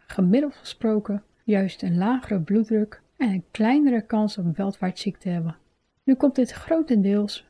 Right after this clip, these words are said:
dat de gemiddelde vegetariër bewuster eet en daardoor veel vaker aan hun aanbevolen porties groente, fruit,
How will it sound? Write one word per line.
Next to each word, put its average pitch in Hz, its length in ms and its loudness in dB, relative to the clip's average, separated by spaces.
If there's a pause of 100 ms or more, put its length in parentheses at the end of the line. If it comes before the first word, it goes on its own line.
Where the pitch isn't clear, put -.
(160)
dat 208 240 -6
de 185 60 -4
gemiddelde 185 760 2
vegetariër 196 960 -2
bewuster 185 600 0
eet 226 360 -4 (220)
en 214 100 2
daardoor 202 380 2
veel 262 260 2
vaker 214 640 -2 (140)
aan 208 120 -2
hun 185 160 -2
aanbevolen 214 640 2
porties 190 520 -2 (260)
groente, 247 560 4 (460)
fruit, 220 480 2